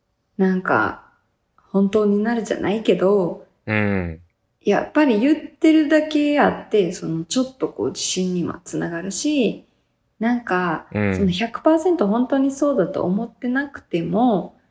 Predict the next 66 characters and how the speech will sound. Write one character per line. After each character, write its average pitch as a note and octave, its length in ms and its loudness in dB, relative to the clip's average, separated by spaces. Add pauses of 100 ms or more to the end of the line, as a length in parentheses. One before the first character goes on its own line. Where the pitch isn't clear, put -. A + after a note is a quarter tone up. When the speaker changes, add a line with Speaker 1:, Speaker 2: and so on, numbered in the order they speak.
(300)
Speaker 1:
そ - 240 -4
の、 E3 320 -2
Speaker 2:
う - 20 -
ん。 - 40 -20 (520)
Speaker 1:
言 D#4+ 340 8
う - 20 -6
こ F4+ 140 4
と E4+ 120 2
に F#3 140 4
よ F3 80 2
っ E3 120 -6
て F3+ 80 -4
自 F3+ 200 2
分 A3 220 -2
を A#3 400 0
エ G#3 100 0
ン G#3 120 -4
パ A#3+ 180 -2
ワ G#3+ 140 4
ー - 60 2
メ D3+ 100 -2
ン E3+ 80 -4
ト - 140 -12
で F3 120 -2
き F3 160 -4
る F3 120 -2
っ F3 40 -18
て - 120 -14
い - 140 -6
う - 40 -14
か、 F3 440 -4 (640)
な F3 140 2
ん F3 80 -4
か、 - 100 -4
Speaker 2:
う - 20 2
ん - 40 4
う A#2+ 40 4
ん A#2 40 4
う - 40 2
ん。 - 20 2
Speaker 1:
な G2+ 60 -4
ん - 20 -10
て - 80 -2
い G#2 300 0
う - 20 -2
の G2 60 -2
ね。 G#2+ 260 -4 (760)
Speaker 2:
わ G#2+ 100 -2
か A2+ 120 4
る G#2 80 4
わ G2+ 80 4
か G2+ 140 4
る。 G2 80 6
Speaker 1:
自 A3+ 100 6
分 B3 220 0
を A#3+ 80 -2
包 C4 440 2
み C4 60 -2
込 C#4 140 6
ん A3+ 60 6
で F3 60 6
あ - 120 2
げ - 120 -4
る。 - 460 0 (640)
Speaker 2:
う G#2+ 60 0
ん。 G2 440 0